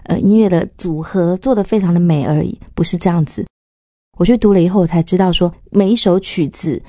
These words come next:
好，甚至那个作曲家他想做的东西，我觉得如果我们灵性程度不够深去诠释它的时候，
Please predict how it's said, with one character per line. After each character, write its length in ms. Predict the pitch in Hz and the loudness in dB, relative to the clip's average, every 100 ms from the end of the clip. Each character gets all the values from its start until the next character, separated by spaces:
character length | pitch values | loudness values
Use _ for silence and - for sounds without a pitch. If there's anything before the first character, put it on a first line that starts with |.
| - | -10
好， 200 | - - | -4 -4
甚 220 | - 277 | 0 2
至 180 | 262 233 - | 2 0 0
那 100 | 254 | 0
个 100 | 240 | 2
作 160 | 202 226 | 0 -2
曲 160 | - | -2
家 180 | 151 180 | -4 -4
他 140 | 208 | 2
想 140 | 226 165 | 2 2
做 160 | 208 | 2
的 80 | 185 | 0
东 220 | 170 165 | 2 2
西， 280 | 170 - 160 165 - | 0 -2 -4 -4 -2
我 100 | 196 | 0
觉 140 | 277 | 4
得 180 | 269 208 | 2 2
如 180 | - 196 | -2 -2
果 160 | 240 196 | 0 0
我 60 | |
们 320 | 160 165 170 - | 2 0 0 -4
灵 200 | 180 185 | -2 0
性 160 | 202 226 | 2 2
程 160 | 175 | 2
度 80 | 180 | 0
不 160 | 185 180 | 0 0
够 160 | 220 | 0
深 400 | 202 - 196 185 190 - | 0 0 0 0 -2 -10
去 120 | - | -4
诠 220 | 208 190 170 | -2 0 0
释 160 | 196 | 2
它 160 | 175 175 | 2 2
的 80 | 165 | 2
时 120 | - | 2
候， 120 | 165 | -2